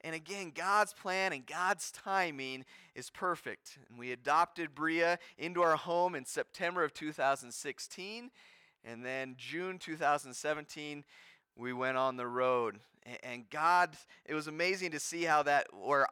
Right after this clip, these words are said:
my plan or our plan in two thousand fifteen that included selling our house by, because God had us wait and his timing was perfect, we didn't leave two, until two years later,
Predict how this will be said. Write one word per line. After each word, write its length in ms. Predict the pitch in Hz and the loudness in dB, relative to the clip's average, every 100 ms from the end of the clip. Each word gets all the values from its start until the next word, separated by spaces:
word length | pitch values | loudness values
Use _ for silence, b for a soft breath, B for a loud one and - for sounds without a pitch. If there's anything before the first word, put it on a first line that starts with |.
| - | -2
my 540 | 117 131 127 202 262 - | -16 0 4 6 6 2
plan 280 | 165 156 | 0 2
or 120 | 147 127 | 4 4
our 240 | 170 226 | 6 6
plan 420 | - 180 160 156 | 2 0 2 0
in 120 | 151 | -2
two 180 | 135 180 | -8 -8
thousand 400 | 175 170 160 139 | 2 2 2 -4
fifteen 720 | - 170 - - 196 190 170 B B B B _ | -8 -8 -8 -10 -8 -8 -8 B B B B _
that 140 | 123 | -10
included 540 | 147 151 - 185 180 156 | -8 -8 -2 2 2 0
selling 340 | - 170 170 | 2 4 4
our 140 | 151 135 | 4 2
house 540 | 180 185 170 156 - | 4 6 6 2 -4
by, 300 | - 147 147 104 - - | 2 4 4 0 -8 -10
because 360 | 139 - 175 | -6 0 0
God 320 | - 160 170 156 | 2 4 6 6
had 260 | 160 170 | 4 4
us 160 | 147 - | 2 -2
wait 400 | 131 202 220 - | 0 0 0 -4
and 160 | - 127 | -10 -8
his 240 | 147 220 | -6 -6
timing 420 | - 190 175 160 147 | -4 0 0 -2 -6
was 140 | 135 | -8
perfect, 540 | - 208 214 165 151 | -2 -2 0 -4 -6
we 100 | 147 | -4
didn't 200 | 151 160 | -2 -2
leave 220 | 156 160 156 B B B _ - | 0 0 -2 B B B _ -10
two, 160 | 185 | -6
until 320 | 165 127 160 | -6 0 0
two 260 | 147 - 190 | 2 -2 -4
years 360 | 185 170 147 131 | -2 2 2 2
later, 560 | 156 226 254 180 175 | 2 2 2 2 2